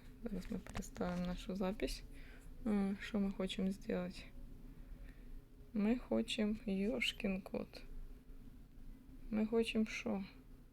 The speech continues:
А де це мої ходи подівалися? Почекайте.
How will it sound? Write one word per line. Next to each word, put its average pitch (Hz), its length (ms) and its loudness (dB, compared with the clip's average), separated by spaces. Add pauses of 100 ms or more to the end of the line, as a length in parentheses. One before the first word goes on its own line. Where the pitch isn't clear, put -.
(1300)
А 190 120 4
де 190 160 4
це - 180 -2
мої 180 260 2
ходи 190 340 2
подівалися? 185 800 0
Почекайте. - 720 -4